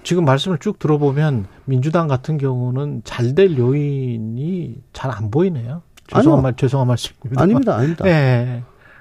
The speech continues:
Speaker 1: 아니, 아니에요?
Speaker 2: 아,
Speaker 1: 음.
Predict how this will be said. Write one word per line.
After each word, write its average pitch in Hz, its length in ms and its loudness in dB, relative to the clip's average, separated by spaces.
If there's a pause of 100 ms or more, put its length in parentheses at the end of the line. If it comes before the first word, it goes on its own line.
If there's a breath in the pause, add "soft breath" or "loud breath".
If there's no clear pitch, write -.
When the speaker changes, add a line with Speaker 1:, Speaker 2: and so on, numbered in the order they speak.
Speaker 1:
아니, 131 320 0
아니에요? 123 380 2 (1200 soft breath)
Speaker 2:
아, 120 400 0
Speaker 1:
음. 143 140 2